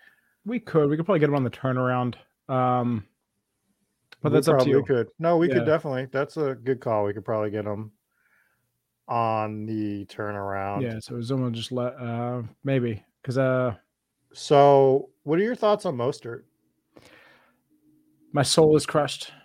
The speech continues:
Speaker 1: because I was relying on him to do well last year,
Speaker 2: <laughs>
Speaker 1: but I think he'll, if, oh, see, that's what makes San Francisco interesting.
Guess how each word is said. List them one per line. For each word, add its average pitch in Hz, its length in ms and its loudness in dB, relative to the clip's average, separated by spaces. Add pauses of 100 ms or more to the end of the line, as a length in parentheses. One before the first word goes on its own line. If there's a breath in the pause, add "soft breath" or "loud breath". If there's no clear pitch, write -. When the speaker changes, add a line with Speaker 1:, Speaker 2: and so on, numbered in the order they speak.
(140 soft breath)
Speaker 1:
because 135 200 -2
I 135 60 2
was 127 140 0
relying 127 280 0
on 127 100 -4
him 123 140 -2
to 127 60 -2
do 131 140 0
well 127 160 0
last 127 280 -4
year, 147 220 -4
Speaker 2:
<laughs> - 40 -14
Speaker 1:
but 135 140 -4
I 127 100 -2
think 131 200 -4
he'll, 127 260 -4
if, 156 220 -6 (160)
oh, 147 220 4
see, - 180 -10
that's 165 220 0
what 165 120 -4
makes 135 220 -6
San 135 160 -6
Francisco 123 400 -8
interesting. 127 400 -10